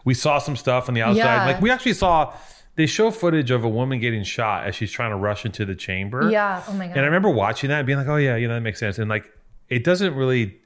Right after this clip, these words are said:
Speaker 1: you probably, like, you just watch someone die on, like, Instagram or,
Speaker 2: Yeah.
Speaker 1: like, on your phone.
Speaker 2: And it's not
Speaker 1: We don't
Speaker 2: registering.
Speaker 1: even, like, we, like, when I was a kid, if you wanna see a snuff film, you had to rent, like, maybe Faces of Death.
Speaker 2: Mm-hmm.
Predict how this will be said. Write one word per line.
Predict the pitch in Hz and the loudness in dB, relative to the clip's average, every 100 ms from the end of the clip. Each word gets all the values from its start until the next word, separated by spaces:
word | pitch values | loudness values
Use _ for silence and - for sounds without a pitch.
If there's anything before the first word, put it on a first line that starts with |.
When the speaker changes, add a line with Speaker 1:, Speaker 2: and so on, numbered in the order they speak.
| _ - - _ - | _ -20 -20 _ -2
Speaker 1:
you | 123 139 - 120 | 0 0 -2 -4
probably, | 185 151 143 | -2 0 0
like, | |
you | 143 175 | 0 -2
just | 226 - | -2 -2
watch | 160 151 | -2 0
someone | 139 123 98 | 0 0 0
die | 95 98 92 - | 0 0 -2 -2
on, | 98 98 90 | -2 -4 -4
like, | 87 80 | -8 -6
Instagram | 104 95 98 87 78 76 - | -8 -8 -6 -6 -6 -10 -2
or, | 202 | 2
Speaker 2:
Yeah. | 220 170 | 2 2
Speaker 1:
like, | 104 | -2
on | 104 | -4
your | 98 | -4
phone. | - 104 85 80 80 | -4 -4 -4 -8 -6
Speaker 2:
And | 220 214 | -2 -2
it's | 180 196 | -2 -2
not | 170 143 | -2 0
Speaker 1:
We | |
don't | 156 | 2
Speaker 2:
registering. | 170 196 202 | 4 4 4
Speaker 1:
even, | 151 123 | 4 2
like, | 110 110 | 0 -2
we, | 139 220 | 2 2
like, | 196 147 - - _ _ | 2 0 -2 -20 _ _
when | 147 185 | -2 0
I | 226 | 2
was | 254 220 | 0 0
a | |
kid, | 190 - 156 123 113 - - - - | -6 0 2 2 0 -6 -14 -14 -4
if | 127 | 0
you | 175 | 2
wanna | 214 208 | 2 2
see | - 151 | 0 0
a | |
snuff | 127 - 135 127 | -2 0 -2 -2
film, | 127 113 | -2 0
you | |
had | 120 | 0
to | 123 | 0
rent, | 117 117 92 | 0 0 0
like, | 104 | -4
maybe | 98 104 107 | -2 -2 -2
Faces | 95 104 90 87 | -2 -2 -2 -8
of | 82 | -6
Death. | 78 - - - | -6 -8 -18 -6
Speaker 2:
Mm-hmm. | 208 220 202 | -4 -4 -8